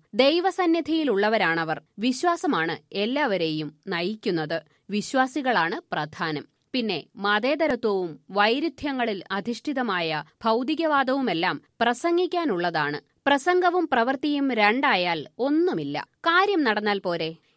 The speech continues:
ഇടതൻ സ്ഥാനാർത്ഥികളുടെ തിരഞ്ഞെടുപ്പ് കമ്മിറ്റി ഓഫീസ് ഉദ്ഘാടനം ചെയ്തത് തൃശൂർ അതിരൂപതയ്ക്ക് കീഴിലുള്ള ഇടവക വികാരിയാണെന്ന് പറഞ്ഞ് ആരും നെറ്റി ചുളിക്കേണ്ട, പരിഹസിക്കേണ്ട. അതും ഒരു മതസൗഹാർദ്ദത്തിന്റെ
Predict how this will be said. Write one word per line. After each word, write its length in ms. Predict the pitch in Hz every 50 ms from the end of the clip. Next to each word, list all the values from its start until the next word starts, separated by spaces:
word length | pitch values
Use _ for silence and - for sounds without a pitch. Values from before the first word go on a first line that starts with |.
| -
ഇടതൻ 400 | 262 262 285 302 320 311 381 381 381
സ്ഥാനാർത്ഥികളുടെ 880 | 359 - - 339 339 330 330 330 320 - 311 269 285 285 277 269 247
തിരഞ്ഞെടുപ്പ് 520 | 226 233 226 233 247 277 294 302 294 285 285
കമ്മിറ്റി 360 | 262 262 254 254 233 240 247
ഓഫീസ് 360 | 233 226 220 220 240 220 - 226
ഉദ്ഘാടനം 560 | 220 - _ - 254 262 269 277 285 277 262
ചെയ്തത് 440 | 254 185 175 170 170 165 156 165 160 - -
തൃശൂർ 440 | - - 254 269 - - 320 339 339 339 - -
അതിരൂപതയ്ക്ക് 720 | 208 214 208 214 277 294 311 311 269 294 285 302 285 294 262
കീഴിലുള്ള 520 | 240 214 185 196 214 208 202 175 160 160 156 147 - _ _
ഇടവക 440 | - 226 247 262 302 320 320 330 320 330
വികാരിയാണെന്ന് 800 | 302 294 247 254 269 269 269 277 233 202 196 202 214 220 214
പറഞ്ഞ് 380 | 208 202 180 175 175 190 180 160 151 - - 202
ആരും 360 | 202 208 226 247 254 233 185 139 - _ -
നെറ്റി 340 | 202 214 226 233 226 - 381
ചുളിക്കേണ്ട, 540 | 311 277 190 175 185 - 185 170 165 156 156 147 - - _ _ -
പരിഹസിക്കേണ്ട. 840 | - 302 320 339 370 381 349 262 240 - 180 160 - 170 165 160 151 143 - _ _ _ _ _ -
അതും 320 | 196 202 208 208 247 233 175 - -
ഒരു 200 | 190 202 208 214 208
മതസൗഹാർദ്ദത്തിന്റെ 1120 | 208 208 220 233 285 320 - - 269 277 208 233 226 214 208 202 196 - 185 180 160 151